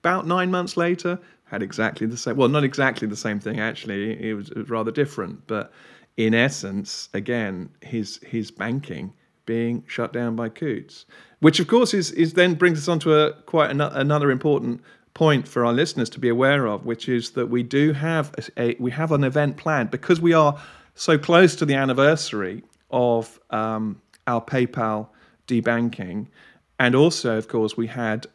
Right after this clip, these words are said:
the same thing happen to Nigel just a few weeks, months ago. We do have an event coming up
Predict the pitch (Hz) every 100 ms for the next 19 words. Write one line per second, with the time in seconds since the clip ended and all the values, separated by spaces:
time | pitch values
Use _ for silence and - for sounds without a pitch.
0 | _ _ - 123 - 113 110 113 117 117
1 | 107 110 113 113 107 107 104 _ _ -
2 | 117 - - 123 110 107 - _ - 123
3 | 120 - 120 117 110 107 123 113 87 -
4 | _ _ _ _ - 131 127 147 156 143
5 | 156 156 123 120 156 135 - 117 104 98
6 | 95 -